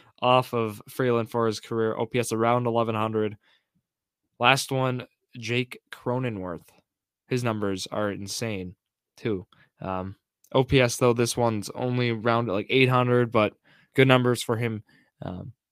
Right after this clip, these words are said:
Cronenworth, Tatis, Ha-Seong Kim are the three I'm looking at for that stack right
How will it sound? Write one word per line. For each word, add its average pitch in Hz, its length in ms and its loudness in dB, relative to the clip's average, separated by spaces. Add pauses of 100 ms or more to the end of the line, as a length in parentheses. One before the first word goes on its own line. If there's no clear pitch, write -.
(240)
Cronenworth, 147 440 6
Tatis, 127 640 0 (320)
Ha-Seong 117 360 -2
Kim 101 240 -6 (800)
are 110 280 -4 (260)
the 113 80 -10
three 120 240 -4
I'm 110 180 0
looking 107 300 -4
at 104 180 -2 (600)
for 127 400 0
that 104 280 -6
stack 123 540 0
right - 240 -10